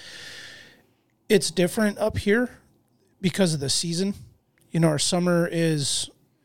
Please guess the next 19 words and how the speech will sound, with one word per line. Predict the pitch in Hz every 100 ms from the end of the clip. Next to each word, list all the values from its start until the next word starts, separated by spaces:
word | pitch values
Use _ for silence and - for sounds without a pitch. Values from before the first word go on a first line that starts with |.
| _ _ _ _ _ _
well, | 165 170
we | 202
stretch | 180 - 180
it | 165
out | 160 143
to |
six | - - 156 165
months, | 156 143
but | - 156
it | 156
ain't | 165 - - _ -
six | - - -
months. | 156 131 123
It's | 143
really, | 185 165
like, | 139 135
four, | - 156 139 135 139 - _
but | 151 143 - - - - - - - _
we're | 170